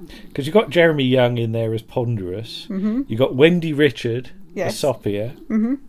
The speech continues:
Speaker 1: Uh, Robert Gillespie as Mucus.
Speaker 2: Mm.
Speaker 1: Uh, w-, we, we, um, d-, did he, um, Twitter us, or did,
Speaker 2: I
Speaker 1: did
Speaker 2: think,
Speaker 1: we
Speaker 2: I,
Speaker 1: Twitter
Speaker 2: I
Speaker 1: him?
Speaker 2: think
Speaker 1: I
Speaker 2: we,
Speaker 1: can't remember.
Speaker 2: we'd said something about it and he
Speaker 1: But he
Speaker 2: replied.
Speaker 1: remembered being
Speaker 2: Yes,
Speaker 1: in it, yeah.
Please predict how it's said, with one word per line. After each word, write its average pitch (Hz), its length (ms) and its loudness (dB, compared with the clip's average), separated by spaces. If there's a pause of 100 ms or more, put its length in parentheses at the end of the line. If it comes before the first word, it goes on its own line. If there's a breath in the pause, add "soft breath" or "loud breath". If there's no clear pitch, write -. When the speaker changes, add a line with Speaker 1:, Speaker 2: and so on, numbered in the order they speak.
(920 loud breath)
Speaker 1:
Uh, 120 160 6
Robert 151 400 10
Gillespie 139 680 4
as 120 140 2
Mucus. 131 880 0
Speaker 2:
Mm. 214 420 -4 (540 loud breath)
Speaker 1:
Uh, 139 160 6
w-, 165 280 2
we, 156 160 2
we, 165 500 -2
um, 151 320 -4 (360)
d-, 208 120 -4
did 214 240 2
he, 233 280 0 (340)
um, 196 300 0
Twitter 185 380 2
us, 190 240 4
or 170 80 -4
did, 160 280 -4
Speaker 2:
I 277 60 0
Speaker 1:
did 170 100 0
Speaker 2:
think, 175 120 2
Speaker 1:
we 165 100 4
Speaker 2:
I, 294 80 4
Speaker 1:
Twitter - 340 0
Speaker 2:
I 135 100 2
Speaker 1:
him? 127 80 0
Speaker 2:
think 339 120 0
Speaker 1:
I 277 40 -2
Speaker 2:
we, 320 80 0
Speaker 1:
can't 294 140 2
remember. 127 240 -4
Speaker 2:
we'd 294 140 -2
said 277 160 0
something - 220 -2
about 247 320 2
it - 80 -6
and 196 80 -8
he 202 60 -10
Speaker 1:
But 202 140 -8
he - 60 0
Speaker 2:
replied. 185 220 0
Speaker 1:
remembered 123 420 0
being 120 180 -2
Speaker 2:
Yes, 117 260 -2
Speaker 1:
in 104 120 -4
it, 113 140 -4
yeah. 117 140 -6